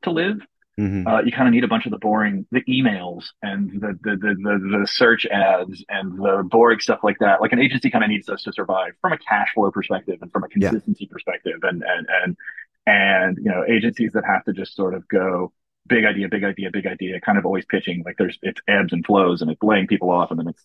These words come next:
Speaker 1: hiring a lot of people all at once, and then the people aren't quality and all that. So, I, from an agency itself as an organism sort of point of view, like, both of those are necessary to, to, to,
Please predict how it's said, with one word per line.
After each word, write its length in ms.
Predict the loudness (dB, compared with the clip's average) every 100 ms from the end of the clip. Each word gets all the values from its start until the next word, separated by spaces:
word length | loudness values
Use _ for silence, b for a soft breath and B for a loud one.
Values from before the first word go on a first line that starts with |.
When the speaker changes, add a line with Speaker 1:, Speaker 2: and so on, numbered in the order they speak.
| -14
Speaker 1:
hiring 300 | -2 0 2
a 20 | 0
lot 100 | -2
of 40 |
people 200 | -2 0
all 160 | -2 -2
at 40 |
once, 260 | -4 -6 -8
and 100 | -10
then 80 | -8
the 60 |
people 240 | 0 2 2
aren't 120 | 2
quality 420 | 2 2 2 0
and 80 | 0
all 260 | 4 4 4
that. 300 | 4 2 0
So, 360 | 0 0 -2 -6 B B _ _ -20 _ _ _ 0
I, 180 | 0 2
from 160 | 2 2
an 80 | 4
agency 600 | 4 6 4 2 -2 -2
itself 540 | -4 -8 -2 0 0 -2
as 100 | -6
an 80 | 0
organism 520 | 0 0 -4 -6 -2
sort 200 | -2 -2
of 40 |
point 200 | 0 -2
of 80 | -2
view, 340 | -4 -4 -2 0
like, 380 | 0 -2 -6 _ _ -12
both 320 | 0 2 4
of 100 | 4
those 240 | 4 4
are 60 | 4
necessary 640 | 4 4 0 0 2 2 2
to, 260 | 0 -2 -6 -4
to, 200 | -4 -4 0
to, 300 | 0 0